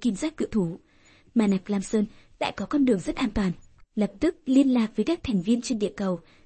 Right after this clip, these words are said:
"Ta muốn đích thân hỏi bọn họ." Nặc Lam Sơn vội vàng ban lệnh. "Vâng,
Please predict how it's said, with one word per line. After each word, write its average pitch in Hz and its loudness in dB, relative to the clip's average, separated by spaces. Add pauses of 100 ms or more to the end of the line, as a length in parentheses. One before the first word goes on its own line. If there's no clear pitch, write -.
(160)
"Ta 370 4
muốn 277 8
đích 403 4
thân 330 2
hỏi 254 0
bọn 175 -6
họ." 202 -8
Nặc 196 -2
Lam 214 0
Sơn 220 0
vội 202 0
vàng 180 -4
ban 190 0
lệnh. 180 2 (480)
"Vâng, 262 6